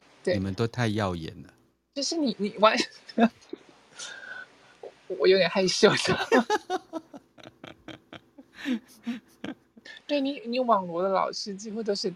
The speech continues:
Speaker 1: 大师级的那一种。对，然后我就会觉得，哇，这么多老师都这么厉害，然后在你手上，我哪，我，我哪门子咖，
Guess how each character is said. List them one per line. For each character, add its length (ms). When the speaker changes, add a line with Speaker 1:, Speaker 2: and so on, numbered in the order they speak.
Speaker 1:
大 160
师 360
级 240
的 180
那 60
一 240
种。 160
对， 200
然 100
后 180
我 100
就 180
会 100
觉 180
得， 180
哇， 300
这 100
么 80
多 120
老 160
师 80
都 120
这 140
么 140
厉 200
害， 140
然 80
后 80
在 160
你 60
手 180
上， 180
我 100
哪， 220
我， 200
我 100
哪 160
门 220
子 140
咖， 200